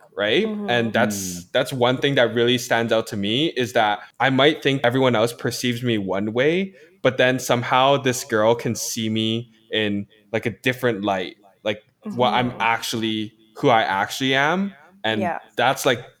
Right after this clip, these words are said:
Speaker 1: the number one most attractive thing to me.
Speaker 3: Well,
Speaker 1: other
Speaker 3: now that
Speaker 1: than
Speaker 3: you,
Speaker 1: physical
Speaker 3: now that you,
Speaker 1: attraction.
Speaker 3: uh, now that you bring that up, that's actually kinda true. I, I don't, I haven't really thought about that, but then now that you mention it, that, that is one thing that would be very nice to have.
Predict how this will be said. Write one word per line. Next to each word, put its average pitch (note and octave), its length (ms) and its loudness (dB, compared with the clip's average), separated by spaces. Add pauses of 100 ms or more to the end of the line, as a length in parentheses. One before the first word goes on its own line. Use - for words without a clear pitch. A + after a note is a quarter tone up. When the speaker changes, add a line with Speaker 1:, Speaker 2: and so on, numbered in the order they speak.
(240)
Speaker 1:
the C#3 100 0
number D3+ 360 4
one C#3 360 4
most C3 280 2
attractive A2 520 -2
thing G2 260 -4
to G2+ 120 -10
me. F#2 320 -8 (420)
Speaker 3:
Well, D3+ 180 2
Speaker 1:
other A#2 140 4
Speaker 3:
now D3+ 140 8
that A3 120 6
Speaker 1:
than G3+ 60 2
Speaker 3:
you, F#3+ 120 2
Speaker 1:
physical G#2 240 -4
Speaker 3:
now D#3+ 180 4
that G#3+ 180 2
you, F#3 80 0
Speaker 1:
attraction. - 200 -10
Speaker 3:
uh, B2 200 4
now C3+ 180 4
that F3+ 120 0
you E3 80 -2
bring C#3+ 240 -2
that A#2+ 160 2
up, C#3 420 2 (160)
that's C3 200 0
actually E3+ 280 2
kinda C#3+ 240 -2
true. B2+ 340 -2
I, A2 400 2
I A2+ 120 0
don't, C#3+ 260 0 (100)
I A2+ 80 0
haven't C#3 360 -2
really A#2+ 260 0
thought E3+ 200 2
about F#3+ 240 -2
that, G3+ 240 2
but C3 120 -8
then C3 300 -2
now B2 160 0
that B2+ 120 -2
you A2+ 80 -4
mention A2 360 -4
it, F#2 220 -6 (160)
that, A2 320 -4
that A2+ 160 0
is C3 240 -2
one G#2+ 200 -6
thing F#2+ 240 -8
that F#2 100 -6
would F#2 140 -6
be F#2+ 100 -12
very F2+ 240 -6
nice F2 280 -12
to - 80 -16
have. F2+ 300 -14